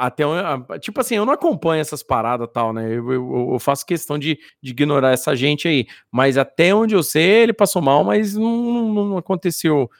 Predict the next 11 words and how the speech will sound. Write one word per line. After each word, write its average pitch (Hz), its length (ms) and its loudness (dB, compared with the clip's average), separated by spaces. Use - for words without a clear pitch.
nada, 139 380 6
não, 120 200 4
né? 117 200 4
Também 156 300 4
não 214 80 6
é 220 60 8
legal, 156 420 8
né? 151 220 6
<laughs> 143 420 4
É, 127 520 -2
eu, 123 160 4